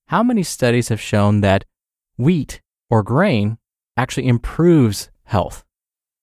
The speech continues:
What you need to think about is many people have a platform, meaning they have a particular stance that they're trying to promote. This happens with many authors of books.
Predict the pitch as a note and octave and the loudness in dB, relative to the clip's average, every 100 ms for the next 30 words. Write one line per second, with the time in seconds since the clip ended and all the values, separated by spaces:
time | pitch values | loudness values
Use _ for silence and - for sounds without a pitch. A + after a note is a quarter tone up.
0 | _ - B2+ - D3 G#3 E3 - E3 G3+ | _ -4 -4 0 2 2 0 -2 0 0
1 | A#2+ A2+ G#2 A2 - _ A2+ A2+ A2 - | 0 2 2 0 -8 _ -2 0 0 -4
2 | _ _ _ _ - A#2+ F3 A3+ - - | _ _ _ _ 0 2 4 2 -2 -4
3 | C3 - F2 - _ _ _ _ - A#2+ | -2 -2 -6 -6 _ _ _ _ -4 -2
4 | A3 - G#2+ F2+ - E2+ - - _ _ | -2 -2 -2 -4 -6 -14 -14 -20 _ _
5 | _ - C3 C3+ A#2+ A#2 B2+ A2 - - | _ -2 2 2 0 -2 -2 -4 -8 -6
6 | E3 G3 E3 C#3 - - B2 E2+ C#2 - | -6 -4 -4 -6 -8 -2 -2 -2 -6 -16
7 | _ _ _ - A#2+ B2 A#2+ - B2+ B2 | _ _ _ -6 -2 -2 -2 -2 0 2
8 | B2 B2+ - A2 G2 - - _ _ _ | 0 -2 -4 -4 -4 -6 -14 _ _ _
9 | _ _ - C#3+ E3 E3 D3+ B2 C3 A#2+ | _ _ -8 -2 0 0 -2 -2 -2 0
10 | A#2+ A#2+ F#2+ G#2 G2+ G2 F#2+ F2+ F#2 - | 0 0 0 -2 -2 -4 -4 -6 -8 -8
11 | - | -16